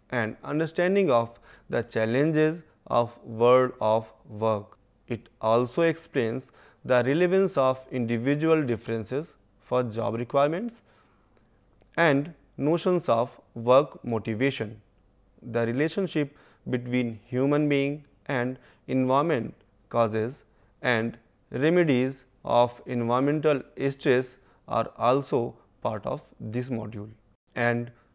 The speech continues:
last is seventh module, that is yoga, a way of living.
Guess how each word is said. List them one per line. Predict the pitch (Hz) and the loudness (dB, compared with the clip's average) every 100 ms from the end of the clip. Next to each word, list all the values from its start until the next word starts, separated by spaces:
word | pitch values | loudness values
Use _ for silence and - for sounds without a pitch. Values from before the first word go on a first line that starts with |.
| _ | _
last | 113 113 120 170 - | -8 -2 0 0 0
is | 247 233 - _ _ | -4 -4 -10 _ _
seventh | - 117 117 120 | -10 -4 -4 -4
module, | 123 120 127 175 226 117 | -2 -2 -2 -4 -6 -8
that | 110 | -6
is | 117 110 - 113 110 | -6 -8 -14 -6 -2
yoga, | 110 107 160 - _ _ | -2 -2 -6 -12 _ _
a | 131 | -4
way | 117 113 135 | -2 0 0
of | 110 120 - _ _ | 0 -4 -10 _ _
living. | 113 113 107 92 | -4 -2 -4 -8